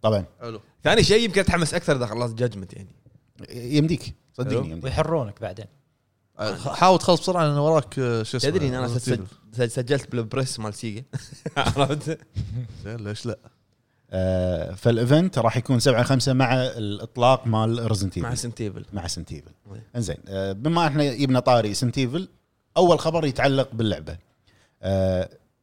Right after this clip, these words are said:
Speaker 1: في خبر يقول إن سوني موقعة نفس إن اتفاق مع كابكوم إن Resident Evil سفن ما تنزل على أي خدمة، مو على أي جهاز، ركز، على أي خدمة لمدة سنة.
Speaker 2: حلو.
Speaker 1: يعني
Speaker 3: سفن؟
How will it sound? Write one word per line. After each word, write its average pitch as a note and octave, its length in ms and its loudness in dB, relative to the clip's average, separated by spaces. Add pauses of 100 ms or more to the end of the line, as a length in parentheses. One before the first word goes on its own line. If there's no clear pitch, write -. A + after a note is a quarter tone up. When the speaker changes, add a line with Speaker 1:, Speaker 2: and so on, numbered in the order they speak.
(180)
Speaker 1:
في D3 120 2
خبر F3 300 2
يقول D3+ 320 0
إن G#2+ 380 -4
سوني C#3 340 -2
موقعة G#2 600 -4 (180)
نفس A2+ 380 -4
إن G2+ 160 -4
اتفاق A2+ 540 -4 (160)
مع A2 160 -2
كابكوم B2 400 2 (640)
إن G#2+ 320 0 (320)
Resident C3+ 320 2
Evil B2+ 180 0
سفن C#3+ 360 -2 (500)
ما C3 200 2
تنزل D#3 400 0
على A2+ 240 0
أي C#3 160 0
خدمة، C#3+ 360 -2
مو B2 100 2
على A#2+ 120 2
أي A2+ 80 -2
جهاز، G#2 360 -2 (140)
ركز، - 320 -8 (100)
على G#2+ 180 -4
أي C3+ 140 -2
خدمة C3+ 300 -2
لمدة G#2+ 360 -2
سنة. E2+ 220 -4 (240)
Speaker 2:
حلو. A#2+ 240 -2 (140)
Speaker 1:
يعني B2 600 2
Speaker 3:
سفن؟ G3 500 -2